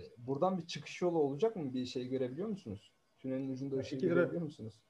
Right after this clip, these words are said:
Speaker 2: so-, sorunun temeli çözümün kaynağı olamaz. Sorunun temeli A K P.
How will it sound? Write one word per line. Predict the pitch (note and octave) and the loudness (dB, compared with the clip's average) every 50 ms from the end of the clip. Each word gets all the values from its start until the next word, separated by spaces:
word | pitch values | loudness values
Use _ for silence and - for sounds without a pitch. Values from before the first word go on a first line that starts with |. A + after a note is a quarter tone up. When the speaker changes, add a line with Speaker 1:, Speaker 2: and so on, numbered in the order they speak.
| _ _ _ | _ _ _
Speaker 2:
so-, | - - - - C3+ C3 - - | -20 -16 -6 -4 -4 -4 -4 -6
sorunun | - - C3 C3 C3 C3+ D#3 F3+ F#3 | 0 6 8 8 8 8 8 6 4
temeli | F3 - C#3+ B2 C3+ C#3+ D3+ F3 F#3 - - | 4 6 6 6 6 6 4 2 0 -4 -2
çözümün | - C3+ B2+ B2 C#3 D3 E3 | 0 2 2 2 2 0 0
kaynağı | E3 D#3+ C#3+ C3 C3+ C#3 D3 D#3 | 4 8 8 10 10 8 8 6
olamaz. | D#3 D3 C#3+ D#3 D3 C3+ A2 A2 | 6 8 8 6 6 6 4 2
Sorunun | - - A#2 A#2 B2 C#3 C3+ | 4 4 6 6 6 4 2
temeli | C3 C#3 B2+ C3 C#3 D3 C#3+ | 4 4 4 4 6 8 10
A | C3+ B2+ B2+ | 10 10 8
K | - C#3+ C3 - | 6 4 2 4
P. | - B2 F#2+ | 4 4 4